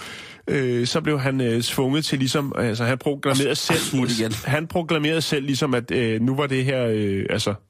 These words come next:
Speaker 2: Hans.
Speaker 1: det var hans. Og sådan kører vi her, og, øh,
Speaker 2: Mig, mig. Jeg er konge nu.
Speaker 1: Men, øh,
Speaker 2: Haha.
Speaker 1: nitten tyve, der blev han altså opgivet til ligesom at, øh, at opgive det projekt, øh, sammen med sine, sine tropper, kan man vel godt kalde det.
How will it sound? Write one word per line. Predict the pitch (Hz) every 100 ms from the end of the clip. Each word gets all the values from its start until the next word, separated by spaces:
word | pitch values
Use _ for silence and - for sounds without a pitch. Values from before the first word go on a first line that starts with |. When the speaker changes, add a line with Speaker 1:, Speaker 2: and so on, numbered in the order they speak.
| -
Speaker 2:
Hans. | 101 101 - - _ -
Speaker 1:
det | 175
var |
hans. | 147 95 95 - - _ _ _
Og | 135 113 95 67
sådan | 170 165
kører | 160
vi | 131
her, | 151 165
og, | - - 123 113
øh, | 98
Speaker 2:
Mig, | 101 127
mig. | 85 85 - - - - - - -
Jeg | 123 143
er | 113 139
konge | - 165 214
nu. | 214 214
Speaker 1:
Men, | 151 143
øh, | 143
Speaker 2:
Haha. | 156 180 202
Speaker 1:
nitten | 196
tyve, | 180 180 170
der | 175
blev | 165
han | 147
altså | 131 131 123 104 -
opgivet | 98 127 - 139
til | -
ligesom | 127 120 139
at, | - 107 101 98 98
øh, | - - - _ _ _ _ _ -
at | 120
opgive | 120 123 - 135
det | 123 120
projekt, | - 123 123 117 -
øh, | - 127 107
sammen | 107 - - 131
med |
sine, | 120 117 107 101 107 - _ _
sine | - - 123 107
tropper, | 101 - - 101 127
kan | 120 123
man | 107
vel | 104
godt | 101 98
kalde | - 104 104
det. | 113